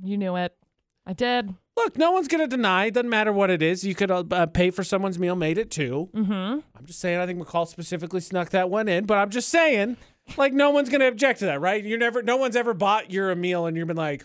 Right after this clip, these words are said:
Speaker 2: "Wow."
Speaker 1: <laughs> Wow, how dare you? Now my whole day ruined. Nobody's ever
Speaker 2: Ridiculous.
Speaker 1: thought that.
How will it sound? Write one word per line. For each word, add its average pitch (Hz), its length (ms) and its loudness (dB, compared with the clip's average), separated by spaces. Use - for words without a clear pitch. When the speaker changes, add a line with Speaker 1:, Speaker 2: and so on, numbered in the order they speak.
Speaker 2:
"Wow." 131 760 -4
Speaker 1:
<laughs> - 60 -16
Wow, 190 320 2
how 214 180 0
dare 202 220 0
you? 180 320 -2
Now 220 320 2
my 214 160 0
whole 226 180 0
day 220 260 0
ruined. 180 420 0
Nobody's 269 360 0
ever 220 120 2
Speaker 2:
Ridiculous. 214 80 -2
Speaker 1:
thought 170 180 2
that. 156 240 0